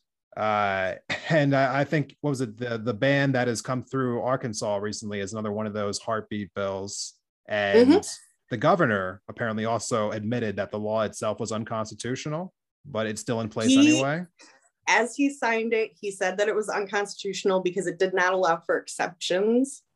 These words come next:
Speaker 2: in
Speaker 1: Right.
Speaker 2: cases of rape and incest. But he signed it anyways. And it's currently on hold because I believe it was the A C L U sued over it.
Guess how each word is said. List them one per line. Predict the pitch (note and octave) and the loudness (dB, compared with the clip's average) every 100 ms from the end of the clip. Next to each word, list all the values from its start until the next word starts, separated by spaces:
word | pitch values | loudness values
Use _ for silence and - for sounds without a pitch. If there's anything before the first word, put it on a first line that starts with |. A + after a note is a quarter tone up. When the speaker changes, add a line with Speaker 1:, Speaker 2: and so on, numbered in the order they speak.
| _ | _
Speaker 2:
in | F3+ F#3+ | 2 4
Speaker 1:
Right. | F#3 G3 | 4 4
Speaker 2:
cases | F#3 E3+ F3 | 2 0 -2
of | F3 E3 | -2 2
rape | F3+ F#3 | 2 2
and | F#3 | 2
incest. | F#3 F3+ E3 D#2+ - - _ - - - _ | 0 -2 -2 -2 -6 -14 _ -20 -20 -20 _
But | C4+ | 0
he | D4+ | 2
signed | F4+ F#4 | 0 -2
it | F4 | 0
anyways. | E4 C#4+ E3+ A2+ - - - _ | 0 0 -2 -6 -16 -20 -20 _
And | G#3 G#3 G#3 G3 | 2 2 2 2
it's | G#3 G3+ | 0 -2
currently | - B3 C4 A#3 C4+ C4 B3+ - _ - | -2 2 2 2 -2 -4 -6 -12 _ -2
on | G3+ G#3 G3 | 0 0 2
hold | G#3 G3 F3+ - | 2 4 2 -4
because | F#3+ F#3 F#3 F3 E3 - _ - | -10 2 4 4 0 -12 _ -6
I | F3 | -2
believe | F#3 G3 G3 | 0 4 6
it | G3+ | 6
was | F#3+ | 4
the | F#3 D3 F3+ | 0 2 0
A | |
C | F3+ F#3 | 2 2
L | F3+ | 2
U | F3+ F3+ F#3+ A3 A3+ | 2 2 4 2 -4
sued | - - G3+ A3 C4 - _ - _ | -10 0 2 2 -4 -12 _ -20 _
over | B3 B3 C#4 | 2 4 6
it. | C#4+ C#4+ | 6 4